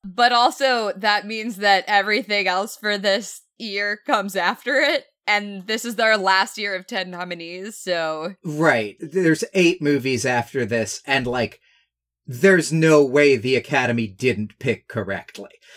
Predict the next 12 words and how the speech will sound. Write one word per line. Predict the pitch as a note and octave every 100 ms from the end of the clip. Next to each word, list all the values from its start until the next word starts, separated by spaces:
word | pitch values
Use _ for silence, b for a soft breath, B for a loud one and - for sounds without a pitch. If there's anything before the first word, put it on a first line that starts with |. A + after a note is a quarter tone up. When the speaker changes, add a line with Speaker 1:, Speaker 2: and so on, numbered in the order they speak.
| b
Speaker 2:
Like, | D#3+ D#3+
I | F3+ E3+ E3
know | D#3+ E3 E3
what | D3+ D3
we're | G#3
<laughs> |
gonna | - F#3+ -
say | - - F#3+ - D#3+ G#2+ - b b b
nine | D3 D3 C#3+ C#3 C3+ B2
weeks | C#3+ B2 -
from | - C3 A2 G2
now. | G2+ E2+